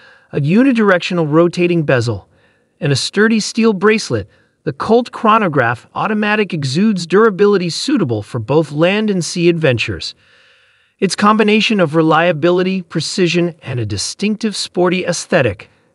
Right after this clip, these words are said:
makes it a versatile and dependable timepiece for those seeking a blend of performance and style. Number one, Casio Shock Mudmaster at one thousand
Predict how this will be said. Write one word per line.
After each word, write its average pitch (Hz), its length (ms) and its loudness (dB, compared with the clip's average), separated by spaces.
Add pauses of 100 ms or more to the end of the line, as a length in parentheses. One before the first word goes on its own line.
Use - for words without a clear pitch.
makes 139 260 -4
it 160 80 2
a 131 60 0
versatile 190 560 -2
and 214 100 0
dependable 170 520 -4
timepiece 131 580 -4
for - 140 -10
those 165 260 2
seeking 160 380 -4
a - 20 -2
blend 156 380 -2
of 170 100 -4
performance 117 560 -6
and 104 100 -8
style. 95 480 -6 (1000)
Number 226 240 4
one, 208 400 2 (600)
Casio 240 720 0
Shock 180 440 -2
Mudmaster 160 720 -2
at 110 80 -8
one 135 240 -2
thousand 107 560 -4